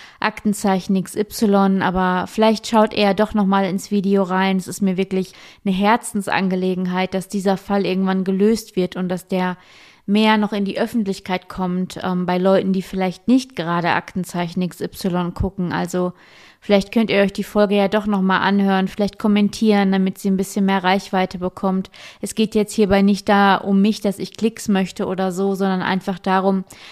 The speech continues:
dass dieser Mordfall extrem grausam gewesen ist und ja, ich da wirklich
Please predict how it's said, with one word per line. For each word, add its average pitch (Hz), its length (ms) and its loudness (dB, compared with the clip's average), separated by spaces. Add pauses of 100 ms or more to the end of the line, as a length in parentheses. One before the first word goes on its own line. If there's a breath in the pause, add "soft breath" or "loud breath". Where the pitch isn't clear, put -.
(100)
dass 190 120 -10
dieser 190 460 2
Mordfall 202 720 4
extrem 208 880 0
grausam 180 580 2
gewesen 175 460 -2
ist 170 320 -4
und 175 340 -4 (640 loud breath)
ja, 180 380 2
ich 190 280 -6
da 190 220 0
wirklich 196 600 -2